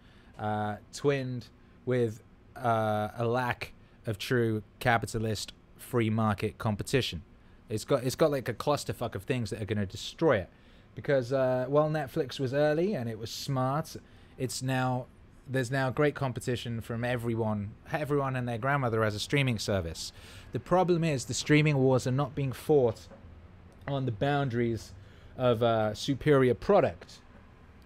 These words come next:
They're being fought along the lines of exclusive content. So it's just like, "Well, I'm gonna get that one 'cause I wanna watch that, and I'm gonna get that one 'cause I wanna watch that."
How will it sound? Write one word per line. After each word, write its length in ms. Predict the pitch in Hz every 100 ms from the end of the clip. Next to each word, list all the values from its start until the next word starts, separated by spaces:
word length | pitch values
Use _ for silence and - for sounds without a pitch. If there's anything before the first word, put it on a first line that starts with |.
| -
They're 140 | 131 120
being 180 | 127
fought 320 | 113 143 151 131
along 240 | 135 135
the 80 | 123
lines 340 | 127 127 123
of 120 | 120 -
exclusive 680 | 131 - - 147 147 143 -
content. 640 | - 185 175 101 85 - - - - -
So 220 | - 131
it's 120 | 120 -
just 220 | 123 -
like, 240 | 117 110
"Well, 280 | 127 127 123
I'm 180 | 120 117
gonna 100 | 120
get 220 | 123 117
that 180 | 127 117
one 180 | 113 110
'cause 120 | -
I 80 | 113
wanna 200 | 110 110
watch 280 | 110 107 -
that, 260 | 160 156 117
and 100 | 117
I'm 80 |
gonna 140 | 113 110
get 240 | 117 113
that 180 | 117 117
one 160 | 120 110
'cause 100 | -
I 40 |
wanna 200 | 110 107
watch 260 | 110 101 110
that." 300 | 123 135